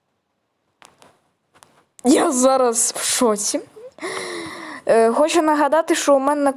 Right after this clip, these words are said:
кожне оружие куплене. Так тим більше зі скінами. Може, я щось пропустив, але ось це я пропустив, на жаль.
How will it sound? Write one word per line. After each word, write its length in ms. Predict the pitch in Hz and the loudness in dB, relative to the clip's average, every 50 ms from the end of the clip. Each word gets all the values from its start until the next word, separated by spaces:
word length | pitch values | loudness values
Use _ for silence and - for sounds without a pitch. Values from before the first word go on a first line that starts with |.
| - | -4
кожне 800 | - - 277 285 311 311 311 294 302 285 294 294 - - - 277 | -6 -2 2 4 4 4 2 0 -2 -2 0 0 2 2 2 2
оружие 460 | 262 254 247 247 226 208 208 202 196 196 | 2 2 2 2 2 2 2 0 0 0
куплене. 580 | 196 - 185 185 - 185 185 180 180 185 185 - - - | -2 -6 -6 -4 -4 -4 -4 -4 -4 -8 -12 -12 -8 -8
Так 160 | 240 233 - | -8 -6 -2
тим 200 | - 254 233 226 | -2 -2 0 2
більше 300 | 247 269 277 269 262 240 | 0 2 4 4 4 4
зі 120 | 220 220 | 2 -2
скінами. 580 | 220 - - 247 220 202 185 175 175 175 180 185 - - _ _ _ _ _ - - - - - - - - - - - - - - _ - | -4 -4 -4 -2 -2 -2 -2 -4 -4 -6 -8 -10 -12 -16 _ _ _ _ _ -20 -20 -20 -20 -20 -20 -20 -20 -20 -20 -20 -20 -20 -20 _ -4
Може, 220 | - 262 277 302 311 | -4 -2 0 2 4
я 120 | 302 294 | 4 4
щось 220 | 277 294 277 262 - | 4 2 0 0 0
пропустив, 560 | - 269 269 254 269 269 - - 339 349 349 359 | -2 -2 0 0 0 -2 -2 0 0 0 0 0
але 340 | - - 226 247 247 226 - - | -2 0 2 2 0 0 0 -2
ось 180 | 240 247 - - | -4 -4 -4 -6
це 480 | - - - - 285 262 247 233 240 - - - | -8 -6 0 2 2 2 2 0 -2 -6 -8 -4
я 240 | 247 247 240 226 208 | 0 0 0 0 -2
пропустив, 800 | 220 - 226 226 226 - 247 247 - - - 311 320 320 339 | -2 -2 -4 -4 -2 -2 -6 -6 -4 -2 0 2 2 2 0
на 100 | 214 190 | -2 -4
жаль. 300 | 190 190 180 175 160 170 | -4 -4 -4 -4 -4 -6